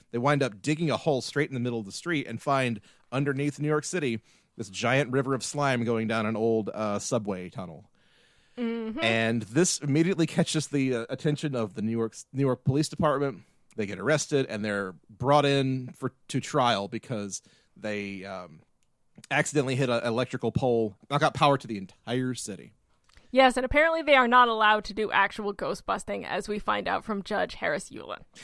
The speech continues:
Speaker 1: Yes, because a-, after the events of the original film, uh, even though they saved the day and the world, they were basically banned from ghost busting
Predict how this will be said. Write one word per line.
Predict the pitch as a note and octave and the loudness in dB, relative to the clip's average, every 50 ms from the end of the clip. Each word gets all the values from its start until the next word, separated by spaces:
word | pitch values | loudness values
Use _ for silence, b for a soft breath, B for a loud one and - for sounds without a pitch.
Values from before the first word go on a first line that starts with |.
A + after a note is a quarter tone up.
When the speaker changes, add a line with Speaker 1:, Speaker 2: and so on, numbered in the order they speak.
| B B B B | B B B B
Speaker 1:
Yes, | A2+ B2 A2 F2 - - - - - - | 0 0 0 0 -2 -4 -6 -8 -8 -8
because | A#2 G#2 - C3+ A2 G#2 F#2 - | -10 -8 -4 -4 -4 -4 -4 -4
a-, | - B2 B2+ - - | -2 -2 -2 0 2
after | C#3 D3+ D#3+ - F#3 E3 D#3 | 2 2 2 4 4 4 4
the | C3+ D3+ D3 D3 - - | 6 4 2 2 2 2
events | B2+ C3 D#3 D#3+ - | 2 4 4 2 2
of | - C#3+ | -2 0
the | C#3 C#3+ C#3+ | 4 4 4
original | C3+ D3+ C#3 C#3 C#3+ C3+ | 4 2 0 0 0 -2
film, | B2+ - - D#3+ D#3+ D#3+ D#3+ D3 D3+ - b b b b b b b b b b - | -2 0 2 2 2 4 2 0 -2 -4 b b b b b b b b b b 0
uh, | B2+ C3 C3+ C3+ C3 C3 C3+ - | 4 4 6 6 6 4 4 2
even | - D#3+ D3 E3 D#3+ | 2 2 2 4 4
though | D#3+ D#3 | 6 6
they | D#3 D3+ | 6 4
saved | C#3+ - D#3+ C#3+ D3 B2+ B2 | 4 4 4 4 4 4 2
the | B2+ | 0
day | G#2 C3+ C3+ C3 C3+ B2+ A#2+ | 2 4 6 6 6 6 4
and | B2+ C3 C3+ A#2+ | 4 4 2 2
the | B2 | 2
world, | B2 A#2+ B2 B2 A#2+ B2 A#2 A2+ G2+ G#2 - _ _ _ _ _ _ - | 2 2 4 4 4 4 2 0 -2 -6 -16 _ _ _ _ _ _ -4
they | B2 B2 A#2 A#2 A#2 | 2 2 4 4 4
were | A2+ A2+ A2+ G2+ | 2 2 0 0
basically | F#2+ A#2 A#2 - - A#2 - A#2+ A#2 | 0 0 0 0 -2 -4 -2 -2 -2
banned | F#2+ - B2 B2+ B2+ B2+ B2 B2 A#2 - | 0 2 2 2 4 4 2 2 0 -2
from | - B2 A2 | -4 -8 -4
ghost | G#2+ A2 G#2+ - | -2 -4 -4 -4
busting | - G#2 F#2+ - - G2+ F#2+ G2 G2 F#2+ | -6 -10 -10 -8 -10 -8 -8 -8 -8 -10